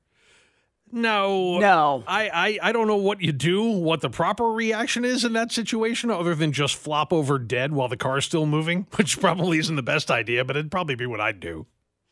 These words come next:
Speaker 2: She, and she was on the interstate.
Speaker 1: Yeah.
Speaker 2: So, you know, in theory, she's going seventy, seventy-five miles an hour.
Speaker 1: <laughs>
Speaker 2: Uh, this is in South Carolina. And, uh, yeah, four feet long, not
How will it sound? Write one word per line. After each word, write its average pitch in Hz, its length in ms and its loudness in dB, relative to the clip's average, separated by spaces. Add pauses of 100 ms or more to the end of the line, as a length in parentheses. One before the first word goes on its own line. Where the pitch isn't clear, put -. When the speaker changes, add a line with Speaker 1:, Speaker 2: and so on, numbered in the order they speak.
(180)
Speaker 2:
She, - 260 -2
and 233 160 4
she 254 80 -4
was 233 100 -2
on 214 100 0
the 196 80 -4
interstate. 160 420 -8 (100)
Speaker 1:
Yeah. 196 220 2 (560)
Speaker 2:
So, 196 280 2 (120)
you 180 140 -2
know, 143 340 0
in 175 100 -4
theory, 185 220 -2
she's 156 200 -8
going 147 440 -2 (120)
seventy, 170 320 -2
seventy-five 151 440 0
miles 135 260 -2
an 123 80 -10
hour. 127 320 2
Speaker 1:
<laughs> 233 40 0 (560)
Speaker 2:
Uh, 160 240 6
this 226 180 2
is 240 140 -4
in 247 100 0
South 202 260 2
Carolina. 165 800 2 (520)
And, 185 460 4
uh, 185 200 6
yeah, 202 220 4
four 220 320 2
feet 277 260 -4
long, 160 680 2 (680)
not 277 400 2